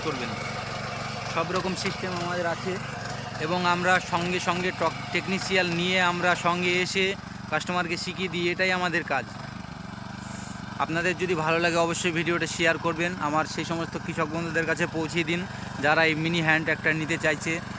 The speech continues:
অথবা নেওয়ার কথা ভাবছে, তারা যেন, আহ, সঠিক ত-, জায়গা থেকে সঠিক তথ্যটা পেয়ে ভিডিও, আহ, মানে আপনার মিনি হ্যান্ড ট্র্যাক্টরটা ক্রয় করতে পারে।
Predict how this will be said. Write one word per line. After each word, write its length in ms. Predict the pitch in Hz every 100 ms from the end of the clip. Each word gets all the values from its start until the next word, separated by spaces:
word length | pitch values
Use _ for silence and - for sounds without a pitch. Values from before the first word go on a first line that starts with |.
| -
অথবা 300 | 143 147 156
নেওয়ার 260 | 156 156 160
কথা 220 | 156 156
ভাবছে, 420 | 143 151 - 160 170 - - - -
তারা 180 | 147 151
যেন, 200 | 151 160
আহ, 160 | 170 165 - 151 139 139 139 156
সঠিক 220 | 160 175
ত-, 180 | 175 147
জায়গা 280 | 151 156 160
থেকে 260 | 165 151 156
সঠিক 280 | 156 156 -
তথ্যটা 520 | 156 - 156 160 160 156 - - -
পেয়ে 260 | 170 180 190 -
ভিডিও, 260 | 160 151 151
আহ, 160 | 147 143
মানে 460 | 147 151 151 151 147
আপনার 320 | 143 156 147 147
মিনি 260 | 147 160 151
হ্যান্ড 180 | 156
ট্র্যাক্টরটা 520 | 156 160 165 - - 160
ক্রয় 360 | - 139 156
করতে 280 | 160 156 165
পারে। 240 | 143 147